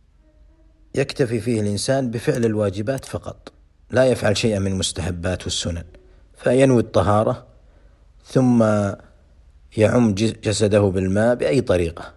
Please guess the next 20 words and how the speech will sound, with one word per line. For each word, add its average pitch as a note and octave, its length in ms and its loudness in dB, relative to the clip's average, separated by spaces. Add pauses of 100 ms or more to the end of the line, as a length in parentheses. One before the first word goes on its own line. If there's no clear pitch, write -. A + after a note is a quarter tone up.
(120)
سواء G2 380 -2
وقف G2+ 280 0
تحت F#2+ 340 -2
صنبور F#2+ 420 -2
الماء G#2 380 0
أو F2+ 100 -4
ما F2+ 140 -4
يسمى F#2 340 -4
بالدش، F2+ 540 0 (560)
أو A2 140 6
نزل G#2 460 6
بحراً A2 520 2 (120)
ونحو B2+ 340 2
ذلك، G#2 560 0 (1000)
مع A#2 140 4
المضمضة C3 500 6
والاستنشاق G#2+ 800 4
والنية B2+ 520 4
برفع F#2+ 320 2
الجنابة. E2 500 -2